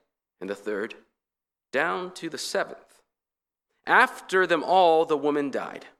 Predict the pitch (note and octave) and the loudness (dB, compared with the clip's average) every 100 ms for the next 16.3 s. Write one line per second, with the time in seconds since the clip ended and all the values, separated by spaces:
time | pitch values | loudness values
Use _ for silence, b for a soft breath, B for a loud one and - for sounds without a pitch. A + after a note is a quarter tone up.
0 | _ _ _ _ _ _ _ _ _ _ | _ _ _ _ _ _ _ _ _ _
1 | _ _ _ B3+ D4 D4+ C#4 A3 G3+ G3 | _ _ _ -2 4 4 6 6 6 6
2 | - A3+ A#3 - _ F3+ F3+ F3+ F3 G#3+ | 0 -2 -4 -18 _ 0 0 2 0 0
3 | - D3+ D3+ D#3 - D#3+ D3+ F#3 - _ | 0 0 0 -4 0 0 0 -4 -12 _
4 | _ _ _ _ _ _ _ D#4+ C4+ G#2 | _ _ _ _ _ _ _ -6 -2 -2
5 | - F2+ G#2+ F2+ - F2+ F#2 C3+ _ _ | -2 -2 -4 -4 -6 -8 -10 -12 _ _
6 | _ _ _ C#3 C3+ F3 A2 B2 A2 E2+ | _ _ _ -4 0 0 -2 -4 -6 -10
7 | - _ _ _ _ _ _ _ _ _ | -16 _ _ _ _ _ _ _ _ _
8 | _ _ _ _ _ _ _ - F2+ A2+ | _ _ _ _ _ _ _ -18 -8 -8
9 | G2 F2 G2+ F2+ - - F2+ - _ _ | -6 -6 -6 -8 -10 -18 -20 -20 _ _
10 | _ _ _ - C#3+ G3+ F#3+ F#3+ F#3+ _ | _ _ _ -10 -4 -2 -4 -6 -10 _
11 | _ B2+ C#3 C#3 C3 C3 - - - E2+ | _ -2 0 2 0 -2 -10 -20 -18 0
12 | A2+ G2+ F2+ F#2+ G2 - - _ _ _ | 0 2 -2 -8 -10 -12 -18 _ _ _
13 | _ _ _ _ C#3 - A#3 B3 A#3+ A3+ | _ _ _ _ -6 -2 2 6 8 8
14 | A3 G#3+ G3 E3 - A#3 A3+ - A3 G#3 | 6 4 4 2 2 4 4 2 0 4
15 | G3+ G3+ G3+ G3 F3+ F3 E3+ D#3 B2 C#3+ | 4 6 6 4 4 4 4 0 2 4
16 | G#2+ G2+ | 4 -2